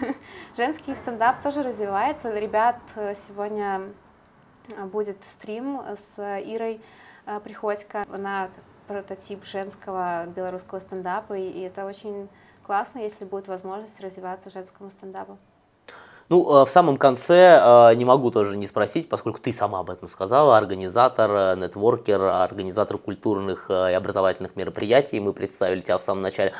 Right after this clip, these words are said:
Speaker 2: Что помимо стендапа еще, м, организовываешь?
Speaker 1: Организовываю еще образовательные мероприятия. Так получилось, что, м, в прошлом году я как раз и начала с образовательных мероприятий. Я, а, познакомилась с украинским режиссером,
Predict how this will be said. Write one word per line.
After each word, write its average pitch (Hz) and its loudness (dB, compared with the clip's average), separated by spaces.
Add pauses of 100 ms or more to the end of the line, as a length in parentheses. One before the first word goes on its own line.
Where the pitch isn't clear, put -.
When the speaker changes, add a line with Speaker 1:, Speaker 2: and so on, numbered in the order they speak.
(140)
Speaker 2:
Что - -4
помимо 113 0
стендапа 101 0
еще, 92 -8
м, 85 -14
организовываешь? 92 -8 (300)
Speaker 1:
Организовываю 254 -4
еще 240 -6
образовательные 233 -4
мероприятия. 254 -4
Так 240 -8
получилось, 247 -10
что, 220 -4 (140)
м, 214 -14
в - -20
прошлом 233 -10
году 214 -4
я 277 -6
как - -20
раз 226 -8
и 233 -12
начала 220 -6
с 208 -16
образовательных 190 -10
мероприятий. 202 -10
Я, 202 -6 (280)
а, 208 -14
познакомилась 220 -8
с - -14
украинским 208 -10
режиссером, 226 -4